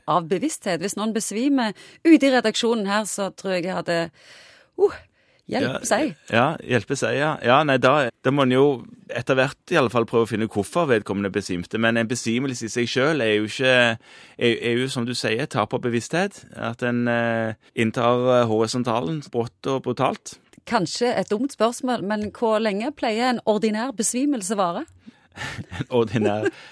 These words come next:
Speaker 2: besvimelse? Hva skal jeg si? Svimen av når en, eh, skal ta blodprøve, for eksempel. Det er jo en del, spesielt menn, som gjør. Da, da, da går jo det over på,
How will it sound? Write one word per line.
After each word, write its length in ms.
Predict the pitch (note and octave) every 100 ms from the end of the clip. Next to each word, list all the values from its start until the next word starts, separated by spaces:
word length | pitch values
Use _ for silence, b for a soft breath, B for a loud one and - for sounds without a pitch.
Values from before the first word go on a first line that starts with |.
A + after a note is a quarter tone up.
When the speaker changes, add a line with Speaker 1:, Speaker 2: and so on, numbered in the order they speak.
| B -
Speaker 2:
besvimelse? 640 | A#2 A#2+ G#2 G#2 A2+ E3 E3 B B B B
Hva 140 | - A#2
skal 100 | B2
jeg 60 |
si? 440 | C#3 A#2+ G2+ - - - -
Svimen 380 | - D3 B2+ B2+
av 320 | A#2 C3+ C3+
når 220 | C3 A#2+
en, 200 | A#2+ A#2+ A#2+
eh, 1120 | A#2 A2+ G#2 G#2 G2 F#2+ F#2 F#2 F2 - D#2
skal 680 | D2+ - - - - - G#2
ta 140 | A#2 A2+
blodprøve, 460 | B2+ G2 A#2+ D3+
for 80 | A#2+
eksempel. 380 | G2 D2+ C#2 - - _
Det 240 | - F#2+ A#2
er 120 | G2
jo 140 | G2 G2+
en 80 |
del, 400 | G2 F#2+ G2+ G2 -
spesielt 360 | - G#2 F#2+
menn, 380 | G2+ F#2+ G#2 E2+ -
som 180 | G#2 F#2+
gjør. 240 | F2 F2 - B B B B
Da, 140 | A2+ B2+
da, 180 | A#2 C3 -
da 100 | B2
går 240 | C#3 A2 G2+
jo 80 | G2+
det 100 | G2
over 300 | E2+ F#2 G#2+
på, 200 | F#2+